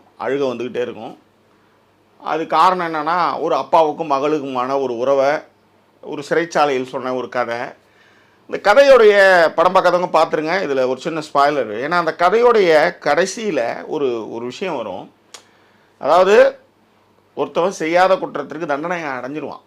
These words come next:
ஆனா அந்த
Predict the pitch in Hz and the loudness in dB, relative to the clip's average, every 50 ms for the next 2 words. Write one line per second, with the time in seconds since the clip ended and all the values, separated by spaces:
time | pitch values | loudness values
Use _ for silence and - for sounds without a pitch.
0 | _ _ _ _ _ _ _ _ _ _ _ _ _ _ _ _ _ _ - - | _ _ _ _ _ _ _ _ _ _ _ _ _ _ _ _ _ _ -8 -6
1 | 143 131 123 127 151 190 220 208 - - _ _ _ _ _ _ _ _ _ _ | -4 -4 -4 -2 0 0 0 -2 -4 -8 _ _ _ _ _ _ _ _ _ _
2 | _ _ _ _ _ _ _ - - 113 139 143 147 143 131 131 127 120 110 107 | _ _ _ _ _ _ _ -10 -8 -6 -6 -6 -6 -6 -4 -2 0 0 0 -2
3 | 98 92 | -4 -6